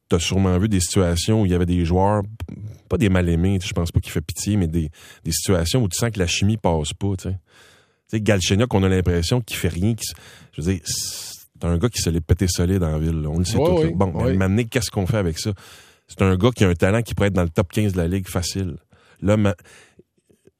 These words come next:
Speaker 1: entre ses écarts de conduite puis ce qu'il vit dans sa vie, je dirais, à un moment donné, là, on rentre dans le psychologique, là.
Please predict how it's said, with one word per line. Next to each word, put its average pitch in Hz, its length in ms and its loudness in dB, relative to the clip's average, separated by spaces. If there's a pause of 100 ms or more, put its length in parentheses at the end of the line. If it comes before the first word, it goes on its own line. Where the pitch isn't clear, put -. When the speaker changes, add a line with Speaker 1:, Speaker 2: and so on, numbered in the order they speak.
(420)
Speaker 1:
entre 151 300 4
ses 110 280 2
écarts 131 240 0
de 113 100 2
conduite 98 520 0
puis - 140 -4
ce - 60 -8
qu'il 101 180 -4
vit 120 100 -2
dans 110 160 2
sa 92 220 0
vie, 110 200 -2
je 95 40 0
dirais, 95 140 2
à - 20 2
un 101 40 2
moment 101 140 2
donné, 113 200 0
là, 110 120 4
on 131 60 4
rentre 120 160 2
dans 104 60 2
le 92 100 0
psychologique, 85 640 0
là. 76 80 -10